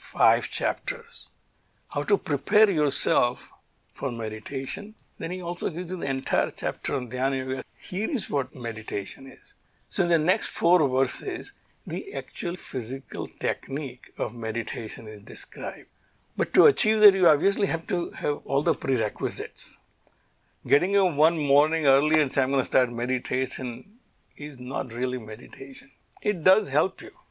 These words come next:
That's not to discourage people to meditate, but that's not the meditation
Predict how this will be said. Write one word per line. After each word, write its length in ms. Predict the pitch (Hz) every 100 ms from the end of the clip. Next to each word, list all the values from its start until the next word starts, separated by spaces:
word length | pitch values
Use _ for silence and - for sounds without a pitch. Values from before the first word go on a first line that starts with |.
| _ _ _ _
That's 240 | - 147 -
not 220 | 196 220
to 100 | 196
discourage 600 | 143 143 - 185 175 160
people 380 | 156 147 156 147 -
to 100 | 135
meditate, 840 | 120 117 127 135 - 139 123 - - _ _ _ _ _ _ 185 151
but 160 | 165 - _
that's 400 | - 143 147 -
not 480 | 143 123 135 165 -
the 100 | 147
meditation 960 | 120 117 120 117 - 147 135 - 120 110